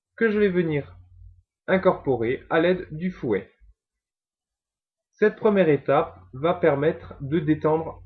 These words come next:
un petit peu mon beurre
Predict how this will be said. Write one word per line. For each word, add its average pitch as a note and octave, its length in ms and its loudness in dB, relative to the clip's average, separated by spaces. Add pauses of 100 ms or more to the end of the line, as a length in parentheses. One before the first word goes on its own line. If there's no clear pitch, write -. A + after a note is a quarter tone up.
un F3 100 -4
petit C#3 220 -12
peu C3+ 320 -6 (1400)
mon C#3+ 180 -2
beurre A#2 480 0